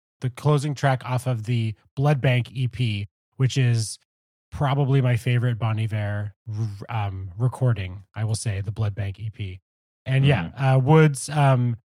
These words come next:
Speaker 1: just this incredible, quiet, but building solace, song of solace, I guess you could say. I don't know. I can't quite put the words together, but there's an amazing track right there. And then
Speaker 2: There's some,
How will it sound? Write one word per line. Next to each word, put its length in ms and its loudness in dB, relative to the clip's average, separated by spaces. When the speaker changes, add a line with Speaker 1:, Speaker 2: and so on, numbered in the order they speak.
Speaker 1:
just 500 -4
this 200 0
incredible, 1120 2
quiet, 640 -2
but 140 -8
building 640 0
solace, 540 -2
song 300 -2
of 100 -4
solace, 460 -4
I 100 -8
guess 260 -6
you 60 -10
could 120 -10
say. 200 -6
I 100 -4
don't 120 -6
know. 80 -8
I 80 -12
can't 180 -12
quite 180 -8
put 140 -4
the 80 -4
words 220 -6
together, 300 -6
but 200 -12
there's 320 0
an 80 2
amazing 300 2
track 280 0
right 140 0
there. 320 0
And 200 4
then 300 4
Speaker 2:
There's 180 4
some, 240 8